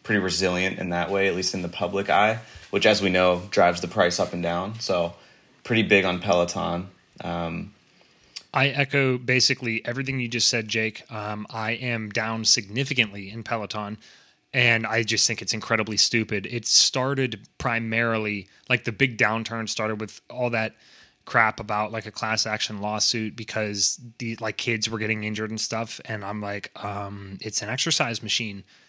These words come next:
Speaker 2: Maybe you should not allow your kids access to that. But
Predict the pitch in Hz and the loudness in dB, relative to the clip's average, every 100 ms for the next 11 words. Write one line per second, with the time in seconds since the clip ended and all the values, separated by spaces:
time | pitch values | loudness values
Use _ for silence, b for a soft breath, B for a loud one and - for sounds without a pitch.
0 | b 120 117 117 117 - 113 101 - - | b 2 2 2 2 2 0 -6 -18 -10
1 | 120 113 113 110 _ _ _ - 123 120 | -4 0 0 -2 _ _ _ -8 -2 0
2 | 117 113 110 - 127 117 113 120 147 - | 0 0 -2 0 0 0 0 -2 0 0
3 | 143 - 110 90 87 127 113 | 2 -2 -2 -8 -12 -8 -8